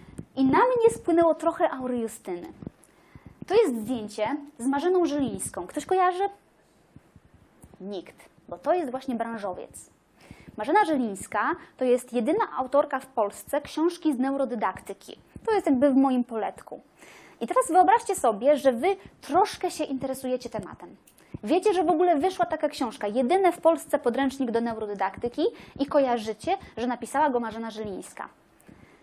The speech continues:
I większość z moich klientów czy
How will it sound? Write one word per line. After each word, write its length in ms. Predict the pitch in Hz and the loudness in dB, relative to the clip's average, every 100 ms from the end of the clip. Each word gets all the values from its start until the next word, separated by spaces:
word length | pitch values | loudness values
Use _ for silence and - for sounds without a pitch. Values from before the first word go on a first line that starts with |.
| _ _ _ _ | _ _ _ _
I 240 | 254 254 - 214 | 0 0 -2 -8
większość 640 | 202 294 508 - 294 - | 0 2 2 0 -4 -4
z 140 | - | -4
moich 300 | 247 240 233 | -2 -2 -4
klientów 640 | - 233 220 262 392 311 - | -8 -6 -4 -2 0 -2 -4
czy 260 | - 240 | 0 0